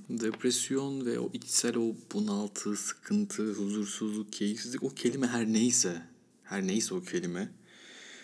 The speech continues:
geleneksel psikiyatrik araştırma, yani bu huzursuzluğun kültürel anlamını keşfetmek için çok da uygun değil. Çünkü hastalıkla ilgili anlatıların karmaşıklığını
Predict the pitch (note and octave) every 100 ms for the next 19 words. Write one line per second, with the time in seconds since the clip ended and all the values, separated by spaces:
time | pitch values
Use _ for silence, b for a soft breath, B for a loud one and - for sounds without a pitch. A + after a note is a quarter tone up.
0 | B - G#2 G#2 A2 A2+ - E3 F3+ -
1 | - A2 G#3+ E3 A#2 G#2 G2 - G2+ F#2+
2 | G#2 - - _ _ - - - A#2 B2+
3 | B2+ C3 C3 B2+ - B2+ B2 C3+ C3+ -
4 | G#2 - A#2+ A#2 A2+ A2+ A#2 - A2 -
5 | G#2 A2+ - F#2 - - A2 G2+ G#2 G2+
6 | F#2+ - B B - - G2+ F#2 A2 -
7 | B2+ G3+ A#2+ G#2 G2+ G#2 A2+ - B2+ D3
8 | - G#2 A2 G#2+ - - B2+ A#2+ D3+